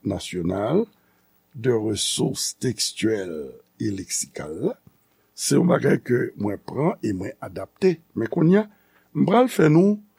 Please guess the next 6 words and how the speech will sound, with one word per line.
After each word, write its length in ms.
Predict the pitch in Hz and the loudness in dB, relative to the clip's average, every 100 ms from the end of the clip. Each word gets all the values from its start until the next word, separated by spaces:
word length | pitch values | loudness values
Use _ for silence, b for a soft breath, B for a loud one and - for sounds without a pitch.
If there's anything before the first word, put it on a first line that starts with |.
| _ _ | _ _
m 140 | 147 151 | 2 6
pral 180 | 175 | 6
fè 160 | - 143 | 4 4
yon 140 | 131 | 4
sitasyon 720 | - 214 - 117 - 160 240 - _ _ _ _ _ _ _ _ b b _ | 2 -2 -4 -4 -4 0 0 0 _ _ _ _ _ _ _ _ b b _
de 300 | 165 135 156 | 0 6 8